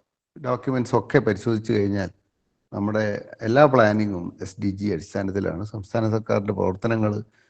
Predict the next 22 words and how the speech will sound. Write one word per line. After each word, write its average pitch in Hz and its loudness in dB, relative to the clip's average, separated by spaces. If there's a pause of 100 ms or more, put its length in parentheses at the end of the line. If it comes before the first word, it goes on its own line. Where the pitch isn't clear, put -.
(460)
ആണ്. 151 -6 (380)
ഈ, 107 -2 (520)
even 117 -12 (120)
നമ്മുടെ 98 -2
വിദ്യാഭ്യാസ 113 6
മേഖലയിൽ 123 4
നടക്കുന്ന 113 2
പ്രവർത്തനങ്ങൾ 107 4
പോലും 101 4 (520)
ക്വാളിറ്റി 117 6
എഡ്യൂക്കേഷൻ 113 4
എന്ന് 104 2
പറയുന്ന 98 0 (140)
ഈ 101 -2
മേഖലയുടെ 98 -16
അടിസ്ഥാനത്തിലായതിനാൽ 92 -16 (580)
കുട്ടികൾക്ക് 127 -6
ഇതൊരു 131 4
ഗേറ്റ് 135 8
വേ 139 10
ആണ്. - -2 (300)
ഇനിയും 143 6